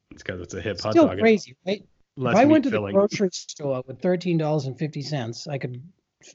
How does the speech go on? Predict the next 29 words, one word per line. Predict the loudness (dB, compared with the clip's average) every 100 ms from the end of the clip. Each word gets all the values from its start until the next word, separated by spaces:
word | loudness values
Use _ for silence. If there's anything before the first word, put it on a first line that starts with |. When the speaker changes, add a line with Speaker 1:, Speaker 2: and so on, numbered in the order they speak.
| _
Speaker 2:
feed | 2 2 2
ten | 4 6
hot | 4 2 -4
dogs | -6 -6 -10 -16 -12
in | -8 -6
a |
six | -4 -4
pack. | -6 -12 -12 -18 _ _ _ _ _ _ _ _ _ _ _ _
Not | 0 2
a | 2
really | 2 4
good | 4 4
<laughs> |
six | 2 -2
pack. | -4 -6 -4 -6 -10 _ _ _ _ _ -16 -16 -16 -18 -16 -4
Speaker 1:
I | 0
was | 2
trying, | 4 2
Speaker 2:
Okay. | 0 -6 -14 _ _
Speaker 1:
I | 0
was | 0
Speaker 2:
A | 2
Speaker 1:
trying | 4
to |
figure | 4
Speaker 2:
single. | 4 2
Speaker 1:
out | -2
how | -2 -2
that | -2 -4